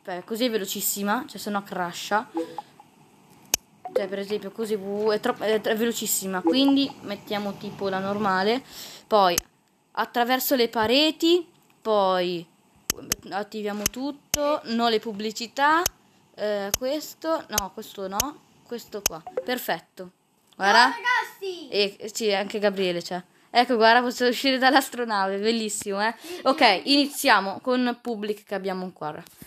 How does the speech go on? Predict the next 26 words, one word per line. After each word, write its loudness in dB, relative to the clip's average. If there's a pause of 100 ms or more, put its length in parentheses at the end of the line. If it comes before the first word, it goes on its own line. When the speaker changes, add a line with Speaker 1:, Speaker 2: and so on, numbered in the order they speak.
Speaker 1:
Dobbiamo 2
aspettare. -2 (800)
Beh, 0
raga, -2
allora, 2
iniziamo 0
piano -4
piano. -4 (760)
Eh, 4
vediamo, 2
m-, -4
vo-, -8
Speaker 2:
Arrivano -12
Speaker 1:
mettiamo 4
tutto 0
questo, 2
va 0
Speaker 2:
tantini. 4
Speaker 1:
bene -2
così. -8 (280)
Speaker 2:
Oh, -12 (100)
ciao, -2
Speaker 1:
Mm. -4
Speaker 2:
ragazzi. -10 (2250)
Speaker 1:
Mettiamo -8
così. -2